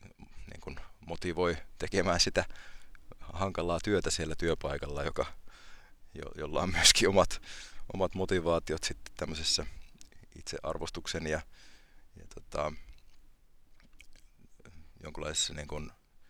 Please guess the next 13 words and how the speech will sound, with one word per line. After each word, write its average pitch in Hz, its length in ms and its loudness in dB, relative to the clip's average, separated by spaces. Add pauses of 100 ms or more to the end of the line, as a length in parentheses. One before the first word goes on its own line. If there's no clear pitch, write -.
(280)
yhteiskunnan 78 640 -6 (180)
rakentamisen 85 800 -2 (880)
ja 82 220 -6 (120)
hyödyllisyyden 90 840 0
tunteen 85 540 0 (240)
saamisessa. 87 600 0 (2250)
No 98 80 -4
sit 147 160 -2
mä 151 60 4
kerron 127 240 4
tähän 120 200 6
pienen 135 300 8
tämmösen 98 420 4